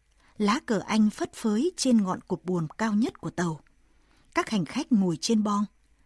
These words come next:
Ông Phúc và bà Auda nhìn lần cuối lên bến, xem có thấy Vạn Năng hiện ra không. Phi Sơ quả tình rất lo sợ, nếu anh đầy tớ khốn khổ mà ông đã xử tệ đến thế lại tình cờ dẫn xác đến chỗ này.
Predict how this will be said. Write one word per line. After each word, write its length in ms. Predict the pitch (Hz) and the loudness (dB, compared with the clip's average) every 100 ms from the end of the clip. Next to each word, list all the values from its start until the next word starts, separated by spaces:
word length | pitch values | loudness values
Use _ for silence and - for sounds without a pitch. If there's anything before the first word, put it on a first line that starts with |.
| _ _ | _ _
Ông 140 | 269 254 | 2 2
Phúc 320 | - 339 392 _ | 2 -4 -4 _
và 320 | 196 214 185 | -2 0 2
bà 120 | 170 180 | 2 2
Auda 500 | 262 254 240 240 240 _ _ - | 2 2 2 2 0 _ _ 2
nhìn 260 | 208 190 | 4 4
lần 260 | 165 170 165 - | 2 0 -2 -2
cuối 200 | 185 277 | 0 4
lên 260 | 247 190 | 4 4
bến, 240 | 190 190 311 _ _ - | 4 4 2 _ _ -8
xem 340 | - 247 220 | -2 2 4
có 100 | 214 | 2
thấy 200 | 285 254 | 2 0
Vạn 200 | 254 185 - | 2 0 -2
Năng 280 | 185 202 170 | -2 0 2
hiện 260 | 190 - | 0 0
ra 200 | 165 202 | -4 -6
không. 240 | - 220 196 _ _ _ _ _ _ _ _ _ - - | -4 -4 -6 _ _ _ _ _ _ _ _ _ -20 -4
Phi 180 | 285 262 | 0 0
Sơ 260 | - 247 | 2 0
quả 200 | 233 220 | 2 0
tình 240 | - 214 175 | 2 0 0
rất 220 | 359 320 | -2 -2
lo 180 | 269 254 | 0 0
sợ, 300 | - 208 - _ _ - | 0 0 -2 _ _ 4
nếu 120 | 254 | 6
anh 180 | 302 254 | 6 4
đầy 200 | 214 - | 4 2
tớ 120 | 247 | -2
khốn 280 | - 269 330 | -2 -2 -2
khổ 340 | - 247 180 151 _ | 0 2 2 -2 _
mà 300 | 247 233 214 - | 2 4 4 2
ông 160 | 311 294 | 0 0
đã 80 | |
xử 220 | 370 233 160 | -2 -2 -4
tệ 260 | - 185 | -2 -2
đến 200 | 185 233 | 0 -2
thế 340 | 254 220 233 359 _ - | 0 0 0 -2 _ -6
lại 280 | 180 175 - 196 | -2 -2 -2 -2
tình 200 | 185 156 | 0 -2
cờ 340 | 180 170 160 | -4 -4 -4
dẫn 240 | 170 196 269 | -2 0 2
xác 300 | - 294 - | 0 -2 -2
đến 180 | 214 233 | 0 0
chỗ 160 | - | 0
này. 280 | 233 160 | 0 0